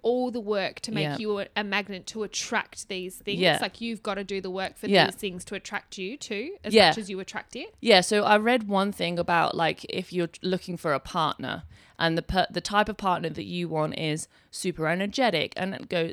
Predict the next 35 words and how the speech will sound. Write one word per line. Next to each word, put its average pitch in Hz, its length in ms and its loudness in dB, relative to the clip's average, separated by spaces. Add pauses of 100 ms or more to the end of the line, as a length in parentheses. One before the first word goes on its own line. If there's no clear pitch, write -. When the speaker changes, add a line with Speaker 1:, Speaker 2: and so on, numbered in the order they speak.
Speaker 2:
is 175 160 -2
very 180 280 0
outdoorsy 196 920 0
and 165 140 -6
blah, 180 160 4
blah, 180 100 -2
blah. 165 320 2 (440)
You 208 120 -4
can 214 300 0
say 233 420 0
that 208 200 -6
you 175 140 -4
want 165 380 -4
a 170 40 -6
person 160 480 -2
like 139 240 -8
that, 135 240 -8
but 170 120 0
at 170 120 0
the 190 120 2
end 196 140 0
of 180 60 -8
the 170 80 -10
day, 160 240 2
if 160 120 -6
you 196 440 -2
are 165 300 4
someone 170 380 -2
who 156 380 0 (240)
is - 400 -4 (300)
sat - 300 0
inside 156 800 0 (360)
and 156 200 -4
does 156 240 2
nothing, 170 600 0